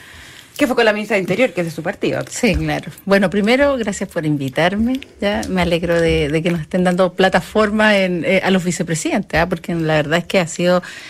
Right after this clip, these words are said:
Speaker 2: eh, el presidente y este, esta administración no habla mucho con los vicepresidentes. Entonces, bien interesante que, que, que existan, digamos, espacios para, para ir contando un poco lo que está pasando, que a veces es molesto.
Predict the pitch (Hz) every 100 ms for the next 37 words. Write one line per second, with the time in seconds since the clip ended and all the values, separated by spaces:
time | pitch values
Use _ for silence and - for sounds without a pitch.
0 | - - 165 156 151 147 139 135 170 165
1 | 202 160 160 180 180 - 185 196 185 -
2 | 190 170 170 190 185 175 185 165 - 233
3 | 285 285 254 240 220 214 226 233 233 233
4 | 226 214 208 220 214 302 320 254 - 220
5 | 226 214 233 247 254 240 247 247 277 254
6 | 254 240 233 233 214 208 208 - - -
7 | - 233 - 240 - 247 240 233 220 220
8 | 220 214 - 180 175 190 175 196 - 190
9 | 170 165 165 165 - _ 170 165 180 -
10 | 180 170 170 196 196 202 226 214 185 -
11 | 196 170 175 220 214 202 190 - - -
12 | 190 190 208 - - 156 170 165 156 143
13 | - - 277